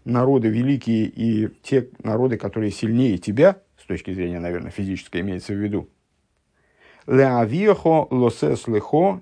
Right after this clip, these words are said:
эс арцом нахало кайо-, кайоим азе», по-моему, здесь опечатка, или кайом должно наз-, кайоим азе, да, здесь пропущено слово у меня в версии, э, электронной.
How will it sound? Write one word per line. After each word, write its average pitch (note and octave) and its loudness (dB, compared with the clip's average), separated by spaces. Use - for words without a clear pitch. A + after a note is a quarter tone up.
эс A#2+ 0
арцом A2 -2
нахало A#2+ 0
кайо-, A#2+ 0
кайоим C#3+ 0
азе», G#2+ -2
по-моему, G#2 -8
здесь G2 -10
опечатка, A2 -8
или G2+ -8
кайом G#2+ -2
должно G2 -8
наз-, F#2+ -14
кайоим G#2 0
азе, G#2+ 0
да, F2+ -2
здесь - -14
пропущено F#2 -12
слово F#2+ -6
у - -16
меня G2 -10
в G2+ -10
версии, F#2+ -8
э, G2 -10
электронной. F#2 -10